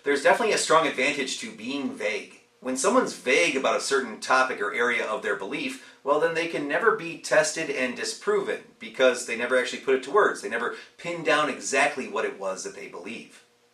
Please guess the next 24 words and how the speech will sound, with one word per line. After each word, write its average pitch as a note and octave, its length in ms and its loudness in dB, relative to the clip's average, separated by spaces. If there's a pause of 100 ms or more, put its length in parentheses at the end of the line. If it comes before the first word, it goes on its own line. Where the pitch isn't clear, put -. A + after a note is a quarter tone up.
And D3 280 0
while D3+ 200 8
there's D#3 200 4
a B2+ 120 4
myriad E3+ 520 6
of - 140 2
websites - 640 4
out D3 240 0
there C3 240 4
about B2+ 380 4
it, A2 220 -4 (320)
in G#2 120 -12
many C#3+ 180 -4
cases, D#3 580 2
they C3 300 0
don't C#3 340 -2
agree C#3+ 280 -4
on - 120 0
these G#2 160 -8
areas G#2 360 -4
where F#2+ 360 -4 (100)
vagueness G2+ 500 -6
has - 120 -8
occurred. - 440 -4